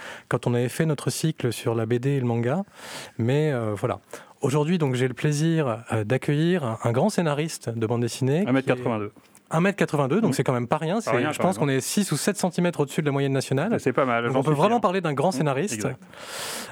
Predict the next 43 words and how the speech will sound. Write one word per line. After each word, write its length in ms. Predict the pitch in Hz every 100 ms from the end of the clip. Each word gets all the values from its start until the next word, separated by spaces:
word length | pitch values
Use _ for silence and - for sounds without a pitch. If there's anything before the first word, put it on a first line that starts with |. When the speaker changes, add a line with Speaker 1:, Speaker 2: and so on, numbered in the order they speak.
| -
Speaker 1:
Euh, 800 | 143 135 131 127 120 110 110 110 104 _ _ _ _ - - -
même 180 | 147 180
assis, 440 | 151 - 190 208
euh, 680 | 151 120 113 117 113 117 120 131 - - -
Speaker 2:
Ça 180 | - 147
impose, 320 | 123 113 -
c'est 100 | -
Speaker 1:
voilà. 200 | 123 120
Speaker 2:
bon. 60 | 180 - - - - - - - - 147
Speaker 1:
Et, 220 | 143 135
euh, 140 | 120 127
et, 280 | 135 131 127
et 40 |
puis 120 | -
évidemment, 380 | 135 143 165 170
les 180 | 127 120
auditeurs 240 | 131 131
ne 80 | 147
le 60 | 131
voient 160 | 131
pas, 80 | 185
mais 80 | 170
vous 140 | 120
avez 180 | 123 135
un, 100 | 127
un 120 | 123 113
t-shirt, 500 | 135 - 156 - 131
euh, 180 | 120
avec 220 | 120 120 120
Jésus, 400 | 131 123 175 185
euh, 80 |
qui 180 | 113 -
donc 220 | 110 127
est, 160 | 113 107
est 60 | 110
très 160 | -
grand 160 | 120 120
aussi, 280 | 117 175 190
hein, 120 | 160
Speaker 2:
Mm. 160 | 147
Speaker 1:
euh, 60 | 110
on 100 | 113
suppose. 440 | - 117 165 185